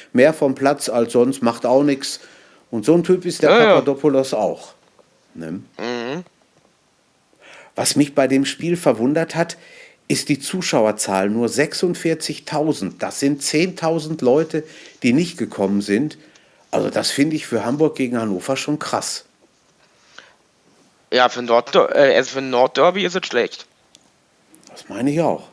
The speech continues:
Speaker 2: Also so, also für, also ich muss sagen, für Nordderby und so weiter müsste es ausverkauft sein.
Speaker 1: Und so weit auseinander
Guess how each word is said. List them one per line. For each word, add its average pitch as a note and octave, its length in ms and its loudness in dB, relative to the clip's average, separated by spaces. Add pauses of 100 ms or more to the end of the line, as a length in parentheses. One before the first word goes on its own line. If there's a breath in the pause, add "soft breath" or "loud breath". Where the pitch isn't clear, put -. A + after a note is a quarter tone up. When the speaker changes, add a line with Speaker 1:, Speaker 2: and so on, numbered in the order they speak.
(100)
Speaker 2:
Also A2 240 -6
so, - 180 -10 (460)
also A#2+ 180 -2
für, C3 100 -12 (220)
also A#2+ 220 -2
ich C#3 60 -14
muss C#3+ 120 -8
sagen, D#3+ 200 0
für - 120 -12 (640 loud breath)
Nordderby D3 640 2
und F#3 100 -4
so D3+ 80 -8
weiter E3+ 200 0 (160)
müsste - 240 -8
es - 60 -2
ausverkauft A2+ 480 -2
sein. G#2+ 220 -12 (240)
Speaker 1:
Und G#2 360 -4
so C#3+ 640 2
weit B2+ 320 0
auseinander A2 880 -2